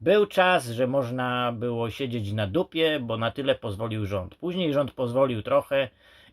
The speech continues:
i system, żeby mówić coraz więcej, bo im to pasowało. Później pozwalał, żeby mówić wszystko, tylko broń Boże nic nie robić.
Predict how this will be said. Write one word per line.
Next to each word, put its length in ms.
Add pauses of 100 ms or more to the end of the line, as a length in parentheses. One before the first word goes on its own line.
i 60
system, 460
żeby 220
mówić 400
coraz 320
więcej, 540
bo 140
im 140
to 120
pasowało. 800 (1300)
Później 560
pozwalał, 640
żeby 280
mówić 440
wszystko, 480
tylko 260
broń 300
Boże 340
nic 260
nie 160
robić. 600